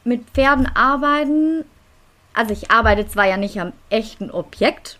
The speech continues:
meistens, also außer wir gehen zu einer Besichtigung, ähm, aber sonst habe ich, ja, also die Sachen, die ich gerne mag, mit denen beschäftige ich mich jeden Tag.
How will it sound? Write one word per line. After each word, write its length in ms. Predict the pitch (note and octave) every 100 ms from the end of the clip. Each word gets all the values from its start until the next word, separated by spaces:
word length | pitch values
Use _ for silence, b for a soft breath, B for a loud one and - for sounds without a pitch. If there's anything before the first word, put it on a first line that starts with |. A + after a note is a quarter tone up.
| -
meistens, 480 | F3 G#3+ F4 A4 -
also 200 | E3+ F3
außer 300 | E3 E3+ F#3+
wir 100 | F3+
gehen 200 | F3+ F3
zu 100 | F3
einer 120 | E3
Besichtigung, 580 | D#3+ D#3 G3 - C4+ E4+ A#4+ B B B -
ähm, 360 | B3+ C4+ C4+ C#4
aber 280 | A3 G#3+ G#3
sonst 520 | F3+ F3+ C4+ G#4+ - C4+
habe 200 | C4 C#4+
ich, 240 | C#4+ -
ja, 240 | - B3 F3+ - -
also 180 | G#3 G#3+ -
die 120 | D4+
Sachen, 380 | D#4+ D4+ D4+ C4
die 80 | B3
ich 140 | A3
gerne 320 | - A3+ B3+ B3+
mag, 400 | A#3 B3+ D4 B3+
mit 200 | B3 A#3+
denen 180 | A#3+
beschäftige 540 | A#3 - A3+ G#3+ A#3 A#3+
ich 100 | -
mich 240 | C4 C4
jeden 240 | G3+ G3+ G#3+
Tag. 220 | D#4+